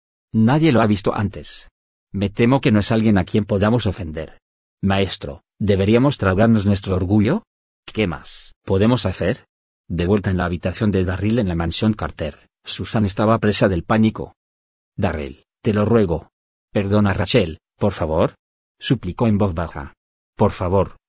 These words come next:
no le digas a Zoran que te engañó para que entraras en el bosque.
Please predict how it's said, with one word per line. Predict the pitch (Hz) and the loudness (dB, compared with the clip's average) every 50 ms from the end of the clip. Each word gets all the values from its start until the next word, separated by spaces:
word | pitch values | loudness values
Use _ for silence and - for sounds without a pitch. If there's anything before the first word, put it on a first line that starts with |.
| _ | _
no | - 107 104 101 | -2 0 0 2
le | 95 98 | 0 0
digas | 90 107 113 127 - - | 2 2 0 2 0 -2
a | 107 | -4
Zoran | 98 - 127 123 139 135 | -2 0 0 0 0 0
que | - 98 | -2 -4
te | - - 87 | -4 -2 -2
engañó | 87 87 85 85 90 98 101 95 | 0 0 0 2 2 2 2 0
para | 104 92 90 90 | 0 -2 -2 -2
que | - 90 | -4 -4
entraras | 85 85 80 - 101 110 113 127 117 - | -4 -4 -4 -2 -2 0 0 0 0 0
en | 104 92 | -2 -2
el | 90 85 | -2 -2
bosque. | 78 78 78 - - - - 71 - - | -4 -4 -6 -6 -8 -8 -12 -12 -12 -14